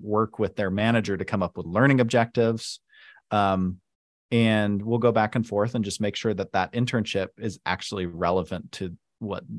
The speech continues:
their emphasis is. And within our program, we have a design emphasis, a product development emphasis, and product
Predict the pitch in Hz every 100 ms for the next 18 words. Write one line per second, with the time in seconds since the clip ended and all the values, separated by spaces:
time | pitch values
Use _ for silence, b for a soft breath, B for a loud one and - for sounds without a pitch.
0 | - 117 113 95 110 123 107 - 90 -
1 | 95 98 110 123 170 160 151 135 120 117
2 | 113 110 98 98 92 98 101 - 98 -
3 | 98 92 - 90 - 95 90 87 90 78
4 | 90 90 - - 92 - 85 - 82 87